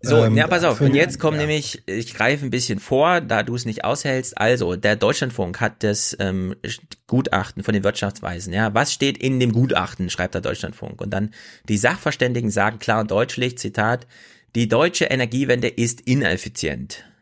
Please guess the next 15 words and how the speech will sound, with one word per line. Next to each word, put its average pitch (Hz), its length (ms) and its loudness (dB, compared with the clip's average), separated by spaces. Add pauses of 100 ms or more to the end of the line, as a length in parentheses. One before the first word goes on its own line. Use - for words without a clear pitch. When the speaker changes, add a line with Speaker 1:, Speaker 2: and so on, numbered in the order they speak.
(220)
Speaker 1:
Der 98 140 -6 (160)
Bundesregierung 135 800 0
bieten 127 240 -2
sich 101 260 -4
aktuell 113 480 0
die 110 100 -8
große 170 500 0
Chance 143 440 -2
für - 140 -2
eine 104 240 2
Neuausrichtung 117 880 0
der - 160 -6
Klimapolitik. 104 840 -2
Zitat - 280 -2
Ende. 143 260 -2